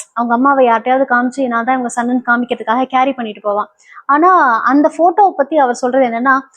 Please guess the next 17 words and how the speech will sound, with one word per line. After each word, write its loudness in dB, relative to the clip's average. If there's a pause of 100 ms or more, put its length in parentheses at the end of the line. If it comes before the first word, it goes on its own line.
(180)
எப்படி 0
அந்த 4 (540)
சூன்யம் 4
வைக்கிறதுக்கு 0
பொம்மையில 4
அந்த 0
எத்தனை 0
ஓட்டைகள் 2
இருக்குமோ, 0
அந்த 0
மாதிரி 0
ஓட்டைகளோட 2
அந்த -2
போட்டோ 0
இருக்கும் -6
அப்படின்னு -4 (100)
சொல்றாங்க. -4